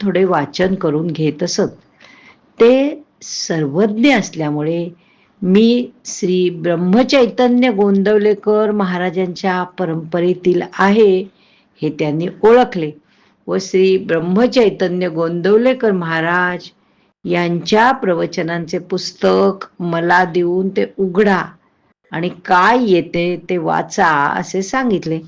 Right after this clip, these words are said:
ते प्रवचन नामस्मरणात स्वतःला विसरले त्यांनाच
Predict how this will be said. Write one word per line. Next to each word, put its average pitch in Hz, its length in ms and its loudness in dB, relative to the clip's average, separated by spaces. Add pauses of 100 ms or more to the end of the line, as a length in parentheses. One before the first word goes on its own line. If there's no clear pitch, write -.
(1300)
ते 233 160 6
प्रवचन 165 760 -2 (320)
नामस्मरणात 185 1500 0
स्वतःला 175 600 -2
विसरले 180 840 2 (760)
त्यांनाच 180 840 2